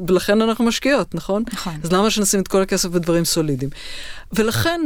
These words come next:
Speaker 1: מה שהכי חשוב כשאת באה לפגישה בבית השקעות, או שאת מקבלת החלטות פיננסיות על עצמך, הכי חשוב זה שתחליטי למתי הכסף, והאם את הכסף הזה מו-, את מוכנה קצת לסכן, או את מוכנה הרבה לסכן.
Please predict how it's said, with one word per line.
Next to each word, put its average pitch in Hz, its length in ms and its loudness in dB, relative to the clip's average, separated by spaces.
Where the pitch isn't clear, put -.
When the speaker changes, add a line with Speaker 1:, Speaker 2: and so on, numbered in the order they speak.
Speaker 1:
מה 247 160 2
שהכי 247 320 -2
חשוב 240 420 0
כשאת 180 180 -2
באה 190 340 0
לפגישה 190 600 0
בבית 175 360 -2
השקעות, 180 420 0
או 170 60 -2
שאת 165 220 -2
מקבלת 175 380 0
החלטות 185 340 -2
פיננסיות 175 500 -2
על 151 80 -2
עצמך, 208 500 0
הכי 262 340 0
חשוב 254 420 0
זה 185 120 0
שתחליטי 240 640 0
למתי 202 340 2
הכסף, 190 720 -2
והאם 190 340 2
את 214 100 0
הכסף 196 340 0
הזה 185 180 2
מו-, 180 240 0
את - 100 -6
מוכנה 151 380 0
קצת - 340 -2
לסכן, 262 480 0
או 165 160 2
את 151 80 -6
מוכנה 175 300 2
הרבה 226 220 4
לסכן. 175 460 -2